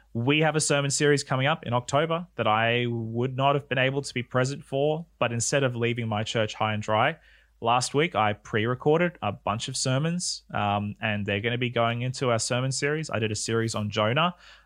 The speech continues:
I had a blast writing it and filming it, and it's gonna be going up. And if people don't like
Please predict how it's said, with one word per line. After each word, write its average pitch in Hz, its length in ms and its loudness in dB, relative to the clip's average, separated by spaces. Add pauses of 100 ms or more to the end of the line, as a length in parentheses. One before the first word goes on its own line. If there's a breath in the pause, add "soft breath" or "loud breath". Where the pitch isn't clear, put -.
I 104 180 2
had 117 160 0
a 113 40 2
blast 113 600 2
writing 117 360 2
it 165 240 0
and 110 180 -2
filming 139 360 0
it, 185 240 0
and 110 520 -2
it's 113 260 -6
gonna 123 180 -2
be 127 100 -2
going 117 300 0
up. 120 280 -2 (100)
And 110 340 -2 (320)
if - 260 -10
people 120 380 -4
don't 117 360 0
like 120 380 0